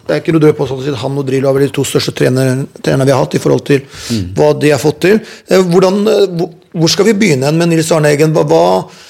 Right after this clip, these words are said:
Speaker 1: eh, eksentrisk, intelligent, k-, kraftfull, altså,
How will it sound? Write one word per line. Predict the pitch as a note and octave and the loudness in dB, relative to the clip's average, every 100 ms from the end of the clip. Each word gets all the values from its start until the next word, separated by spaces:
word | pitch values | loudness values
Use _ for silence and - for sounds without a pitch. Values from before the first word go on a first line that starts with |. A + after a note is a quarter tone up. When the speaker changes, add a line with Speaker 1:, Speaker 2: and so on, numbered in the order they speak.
| - - _ _ - | -20 -20 _ _ -4
Speaker 1:
eh, | - G2+ G2 - F#3 - - - - _ - | 0 0 0 -4 -8 -8 -10 -14 -20 _ -8
eksentrisk, | - - F3+ D3 - F3 F3+ - - - - - _ _ _ _ | -2 0 2 0 0 0 2 -2 -6 -12 -20 -20 _ _ _ _
intelligent, | D#3 D3 E3 D#3 E3 E3 - - - - _ _ _ _ _ - _ - | -6 0 2 2 2 -2 -8 -18 -18 -18 _ _ _ _ _ -20 _ -20
k-, | - - - - | -12 -6 -2 0
kraftfull, | F#3+ - - - - E3+ F3 F3 | 0 -2 -6 -8 0 2 4 4
altså, | D#3+ F3+ | 2 2